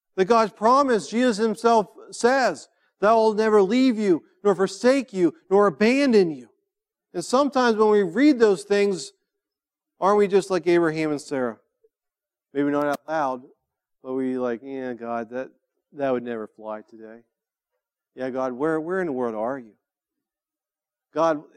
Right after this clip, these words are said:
is this true? Can I really count on this?"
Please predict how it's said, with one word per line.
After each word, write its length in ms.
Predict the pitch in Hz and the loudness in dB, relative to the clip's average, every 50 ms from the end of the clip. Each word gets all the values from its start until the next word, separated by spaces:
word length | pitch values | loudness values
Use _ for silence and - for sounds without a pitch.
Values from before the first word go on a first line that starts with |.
| - - 190 | -14 -8 -4
is 180 | 180 170 156 | -4 -4 -2
this 220 | 180 233 - - - | -2 -2 -2 -4 -8
true? 480 | _ - - 160 165 190 214 - - _ _ _ _ _ _ _ _ _ _ _ _ _ _ _ _ _ _ | _ -10 -4 0 0 2 0 0 -4 _ _ _ _ _ _ _ _ _ _ _ _ _ _ _ _ _ _
Can 100 | 175 202 | -2 -2
I 60 | 233 | -2
really 320 | 247 247 262 269 254 214 | -2 -4 -4 -4 -4 -4
count 400 | - - - 170 165 185 220 226 | -4 -6 -8 -6 -4 -2 -2 -2
on 180 | 202 175 147 120 | -2 -4 -6 -8
this?" 320 | 113 110 98 _ - - | -12 -16 _ _ -20 -20